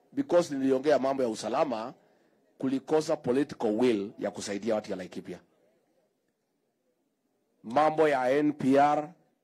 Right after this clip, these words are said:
tutarudisha. N P R, wale vetted, wachache, watakuwa vetted, wanafanya kazi. Because ya hiyo terrain, wale wanaelewa, they work together with our officers.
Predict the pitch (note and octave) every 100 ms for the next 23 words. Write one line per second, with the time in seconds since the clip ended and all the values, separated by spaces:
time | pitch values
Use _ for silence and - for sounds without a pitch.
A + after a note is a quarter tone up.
0 | _ _ _ _ _ _ - F#2 G#2 G2
1 | F#2+ G2+ E2 D2+ _ _ _ _ _ _
2 | _ _ _ _ _ _ _ _ _ _
3 | - B2 C3+ C3 B2+ C3+ D#3 D#3 - _
4 | _ - G#2 A#2+ C3 A#2 G#2+ C#3 D3 D3
5 | D3 _ G2 F#2+ A#2 C3+ - C#3 E3 _
6 | _ G2 G2 G2 A2+ G2+ F2+ A2 A2+ A2
7 | - - F2+ F2 F#2+ F2+ F2 F2+ E2 D#2+
8 | _ - - _ _ _ _ _ B2 -
9 | D3+ C3+ A#2 B2+ A#2+ G2+ G#2 A2+ G#2+ E2+
10 | - _ - A#2 C3+ C3 A#2+ A2 G#2 A#2
11 | D#3 D#3 D#3+ G2+ G2+ A2+ B2 - G2 A#2+
12 | C3 C#3 - _ - F2+ F2 F2+ F#2+ -
13 | C#2 -